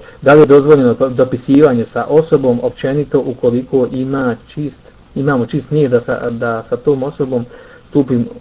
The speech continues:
stupimo u brak, da vam Allah podari svako dobro. E,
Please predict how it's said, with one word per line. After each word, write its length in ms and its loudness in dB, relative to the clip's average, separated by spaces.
stupimo 340 -4
u 60 0
brak, 320 0
da 100 -2
vam 80 0
Allah 220 -4
podari 180 -2
svako 180 -10
dobro. 240 -6
E, 360 -6